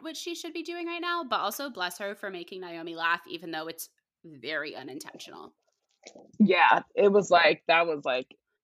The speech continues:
Speaker 2: I was actually scared.
Speaker 1: Yeah.
Speaker 2: <laughs> I was scared in that scene. I was like, "Is she gonna bring it up now?" And I was just like,
Speaker 1: Ugh.
Speaker 2: thankfully, and also thankful, um, due to the counsel of Sheldon in the elevator, I'm, I'm glad that she didn't.
Speaker 1: Yeah.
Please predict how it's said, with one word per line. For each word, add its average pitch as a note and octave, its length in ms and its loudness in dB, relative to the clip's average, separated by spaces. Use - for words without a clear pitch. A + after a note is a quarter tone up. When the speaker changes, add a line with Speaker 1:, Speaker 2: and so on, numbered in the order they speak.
Speaker 2:
I F#3 120 4
was F#3+ 160 0
actually E3+ 320 -2
scared. F3 500 -2
Speaker 1:
Yeah. F#3 320 10
Speaker 2:
<laughs> - 880 -6
I D#4+ 120 6
was D4 180 -2
scared C#4 320 -2
in C4+ 80 -6
that A#3+ 200 -6
scene. A#3 200 -6
I G#3+ 60 -2
was G#3 120 -8
like, F3+ 140 -8
"Is - 100 -18
she F#3+ 220 -10
gonna B3 220 -8
bring F3+ 180 -8
it F3+ 80 -6
up F#3 180 -2
now?" D3 640 0
And G#3 120 0
I D#3 80 2
was E3 120 0
just C#3 240 -6
like, D#3+ 260 6
Speaker 1:
Ugh. A3 60 -6
Speaker 2:
thankfully, F#3 560 -2
and G3 200 -6
also E3 300 4
thankful, D#3+ 440 -8
um, D3+ 320 -4
due F#3+ 140 -4
to F#3+ 100 -4
the D3 140 -4
counsel E3+ 400 0
of D#3+ 140 -4
Sheldon F3 500 4
in D#3 140 -6
the B2 120 -6
elevator, B2+ 560 0
I'm, B2 260 -4
I'm F#3 180 -4
glad F3 320 6
that - 100 -6
she D3+ 320 -6
didn't. D3 440 -4
Speaker 1:
Yeah. E3+ 160 -6